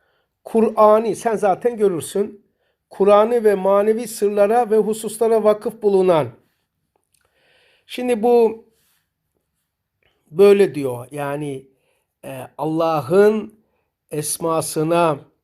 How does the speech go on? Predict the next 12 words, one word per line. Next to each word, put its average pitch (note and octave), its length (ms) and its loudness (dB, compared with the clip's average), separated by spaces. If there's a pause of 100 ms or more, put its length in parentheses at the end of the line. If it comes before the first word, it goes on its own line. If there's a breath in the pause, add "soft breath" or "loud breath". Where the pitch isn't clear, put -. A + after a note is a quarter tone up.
(520)
sahip D#3 600 -4
olan, D3+ 320 0
mazhar C#3+ 560 0
olan D#3+ 440 0
insanda F3+ 680 -4
hasse E3 680 0
ortaya D3+ 460 -2
çıkar. - 540 -16 (1300)
Yani D3+ 600 -4 (120)
nedir F#3+ 340 4
o D#3+ 100 0
hasse? A3 500 -4